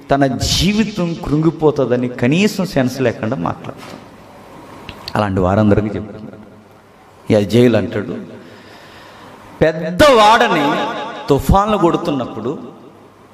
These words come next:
చిన్న సుంకాన్ని దాన్ని కంట్రోల్ చేస్తుంది. ఇంకా మాట్లాడుతాంటాడు, చదువుదాం ఎందుకన్నా మంచిది ఒకసారి.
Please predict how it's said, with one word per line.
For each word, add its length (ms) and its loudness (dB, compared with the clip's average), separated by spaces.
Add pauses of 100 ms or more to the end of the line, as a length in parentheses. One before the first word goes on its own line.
(400)
చిన్న 760 4 (600)
సుంకాన్ని 760 0 (760)
దాన్ని 360 0
కంట్రోల్ 500 0
చేస్తుంది. 320 -8 (1400)
ఇంకా 280 2
మాట్లాడుతాంటాడు, 760 -4
చదువుదాం 320 0
ఎందుకన్నా 320 -2
మంచిది 240 -6
ఒకసారి. 320 -14